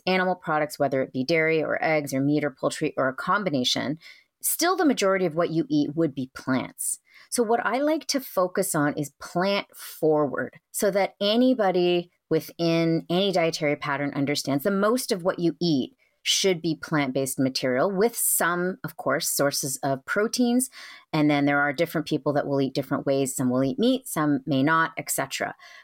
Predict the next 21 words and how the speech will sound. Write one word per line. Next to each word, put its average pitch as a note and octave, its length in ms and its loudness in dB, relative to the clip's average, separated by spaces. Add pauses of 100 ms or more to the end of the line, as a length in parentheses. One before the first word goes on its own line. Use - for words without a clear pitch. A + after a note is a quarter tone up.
But B3 160 0 (280)
a E3 100 -4
plant-forward F#3 1000 0
diet A3 500 -2
really B3+ 380 2
just G3 260 0
means D3+ 460 2 (160)
you're F3+ 120 -2
focusing A#3 680 0
on, D3+ 460 2 (800)
again, E3+ 500 0
plants A3 460 -2
that - 140 -2
contain, D#3+ 760 0 (340)
um, C3+ 400 0
nutrition, G#3+ 800 0
that C#3+ 140 0
are C3+ 100 0
filling, A3 680 0 (340)
that D3 280 -2
are C#3+ 460 0